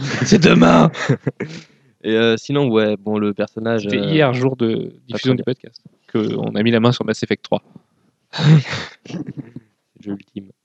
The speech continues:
Speaker 2: Et, euh, sinon, oui, l'univers est super intéressant. Après, le scénario, euh,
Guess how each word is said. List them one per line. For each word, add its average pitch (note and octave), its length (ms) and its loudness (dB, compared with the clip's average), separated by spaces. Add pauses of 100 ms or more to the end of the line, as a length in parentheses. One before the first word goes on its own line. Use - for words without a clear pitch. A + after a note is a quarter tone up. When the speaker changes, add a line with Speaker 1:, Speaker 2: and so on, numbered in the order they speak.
(160)
Speaker 2:
Et, A2+ 100 0
euh, A2 140 2
sinon, C3+ 340 0
oui, A#2 160 2
l'univers A2+ 400 -2
est G#2 160 -8
super B2+ 280 -6
intéressant. A#2 680 -4
Après, G#2+ 300 -4
le - 60 -20
scénario, G2 680 -8
euh, G2 180 -8